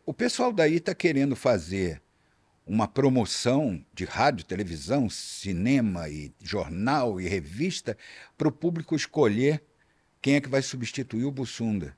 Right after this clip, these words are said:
Mas aí eu fui com isso pra lá e o pessoal falou assim: "Ué, o dublador morreu?"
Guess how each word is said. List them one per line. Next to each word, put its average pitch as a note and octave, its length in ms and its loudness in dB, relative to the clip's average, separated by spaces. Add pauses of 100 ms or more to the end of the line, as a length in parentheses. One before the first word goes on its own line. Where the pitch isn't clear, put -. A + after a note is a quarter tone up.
(320)
Mas G3+ 220 0
aí A3 160 2
eu B3+ 100 -2
fui A#3 180 -4
com E3+ 260 -2
isso C3+ 280 2
pra D#3 180 4
lá F#3+ 320 2
e F#3 120 0
o F3+ 60 4
pessoal G#3+ 340 0
falou A3 180 0
assim: A3 180 -2
"Ué, E3+ 260 4
o F#2 140 -2
dublador A#2 580 0
morreu?" A2+ 560 -2